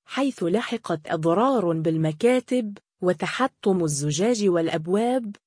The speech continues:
وتناثرة الملفات والأوراق في مختلف أرجاء المكان.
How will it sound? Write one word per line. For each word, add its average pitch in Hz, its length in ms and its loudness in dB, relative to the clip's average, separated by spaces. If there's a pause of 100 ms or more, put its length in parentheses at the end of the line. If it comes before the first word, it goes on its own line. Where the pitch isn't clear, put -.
(120)
وتناثرة 196 920 0
الملفات 180 680 -2
والأوراق 170 760 2
في 180 300 -2
مختلف 214 580 -2
أرجاء 165 580 -4
المكان. 196 720 0